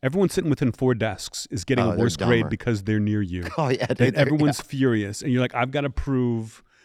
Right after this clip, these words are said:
Speaker 1: like, my, uh, my high school put me in the, uh, the Hall of Fame, the Alumni Hall of Fame a few years ago. And I was so proud.
Speaker 2: Wow.
Speaker 1: Because I, like, gave a speech and I was like, "This is you guys saying you were right."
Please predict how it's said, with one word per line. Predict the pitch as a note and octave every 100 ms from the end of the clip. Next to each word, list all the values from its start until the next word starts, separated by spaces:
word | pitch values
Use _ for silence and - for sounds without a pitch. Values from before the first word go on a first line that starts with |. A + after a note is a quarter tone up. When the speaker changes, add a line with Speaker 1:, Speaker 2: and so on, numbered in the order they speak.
| _ C3
Speaker 1:
like, | A#2+
my, | C3 D3+
uh, | B2
my | B2
high | B2+ C#3
school | - - C3 A2+
put | - C#3
me | B2 A2+
in | A2
the, | G#2+ G#2
uh, | G2+ F#2 F#2
the | G2+
Hall | - B2 A2
of |
Fame, | - G#2 F#2+ _ _ -
the | A2+
Alumni | A2 A#2 A#2+ G#2+
Hall | A2
of | F#2+
Fame | G2 F#2 _ _ _ -
a | A2
few | A2+
years | G2+ F#2+
ago. | G2+ F#2+ F#2
And | A2
I | G#2+
was | G#2
so | - - A#2+ A2+ A2 A2 -
proud. | G#2 F#2 - - _
Speaker 2:
Wow. | - - -
Speaker 1:
Because | A2+ A#2
I, | B2
like, | G#2+
gave | B2 A#2+
a |
speech | - C#3+ C#3
and | A#2+
I |
was | A#2 G#2+
like, | A2 G#2 _ _ -
"This | D3+ G#3
is | D3+
you | D3+
guys | C#3+ C3+ -
saying | B2 B2 A#2 A2+ G#2+ G#2 _
you | G#2+ A2+
were | A2+
right." | G#2+ -